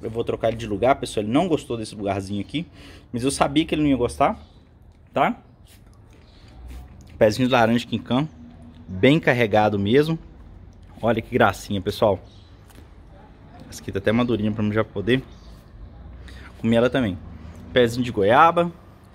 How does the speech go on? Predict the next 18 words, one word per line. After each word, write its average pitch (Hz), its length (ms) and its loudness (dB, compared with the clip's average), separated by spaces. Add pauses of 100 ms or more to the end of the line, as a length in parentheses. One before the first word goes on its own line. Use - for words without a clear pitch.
(180)
que 104 60 -14
teve 107 200 -8
uma 110 80 -2
produção 107 460 -6
muito 117 320 -2
boa 110 240 0
recentemente. 110 840 -4 (1300)
E 110 100 0
agora 110 460 2 (1040)
ele 98 160 -6
tá 104 160 0
aí 95 160 0
se 101 160 -10
desenvolvendo 95 560 -2
novamente. 113 800 -2 (960)
Pezinho 120 280 0
de - 120 -6
pêssego. 147 480 -2